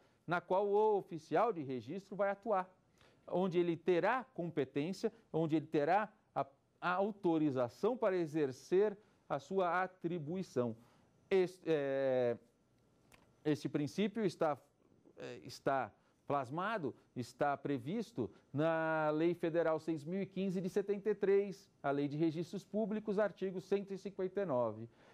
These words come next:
que preceitua que o registro deve ser feito no ofício imobiliário da circunscrição territorial a que pertence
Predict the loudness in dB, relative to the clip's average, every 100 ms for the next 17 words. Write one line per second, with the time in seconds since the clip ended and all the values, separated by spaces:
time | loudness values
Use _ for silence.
0 | _ -2 2 2 2 -4 0 0 2 0
1 | 0 0 -6 -2 -2 -2 0 0 2 0
2 | 0 -4 -2 0 0 2 2 2 0 -2
3 | -2 -2 0 0 0 _ -2 -2 -4 -6
4 | -2 0 -2 -2 -2 -2 -6 -8 -4 -4
5 | 0 0 0 -2 -10 -16 -6 -2 -2 -2
6 | -4 -2 -4 -4 -10